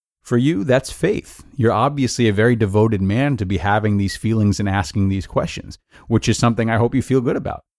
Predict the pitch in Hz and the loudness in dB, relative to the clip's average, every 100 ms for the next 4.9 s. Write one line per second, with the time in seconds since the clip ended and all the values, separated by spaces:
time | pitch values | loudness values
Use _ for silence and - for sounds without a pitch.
0 | _ _ _ - 139 180 170 143 135 123 | _ _ _ -2 0 2 4 4 4 2
1 | 117 156 131 92 95 92 110 120 113 101 | 2 0 0 -2 -2 0 0 0 -2 -2
2 | 98 117 107 95 - 120 110 110 98 - | -2 0 0 -2 -2 0 2 0 0 0
3 | 113 104 98 95 120 98 90 98 90 98 | 0 0 0 0 0 0 -2 -2 -2 -2
4 | 92 104 101 101 98 98 117 - | -2 -2 0 0 -2 -4 -4 -8